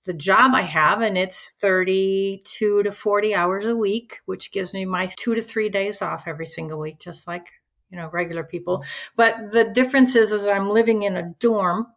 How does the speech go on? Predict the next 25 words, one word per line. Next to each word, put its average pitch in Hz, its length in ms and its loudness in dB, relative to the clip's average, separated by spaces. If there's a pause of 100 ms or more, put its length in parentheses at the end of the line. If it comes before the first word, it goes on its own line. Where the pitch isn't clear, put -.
(140)
which 190 320 -2
can 202 320 -2
be 180 340 0
as 180 180 -2
little 190 400 0
as, 170 520 -4
you 196 100 -8
know, 165 180 -6
a 180 120 -8
hundred 170 420 -4 (140)
yards 165 420 -2
away 165 240 -4
from 165 400 -8
my 156 180 -8
working 175 460 -8
place. 160 480 -8 (140)
And 180 420 -8
then 196 320 0
I 190 140 -2
have 202 260 -6
the 196 140 -6
park 240 360 -4
as - 140 -8
my 180 160 -8
backyard. - 760 -8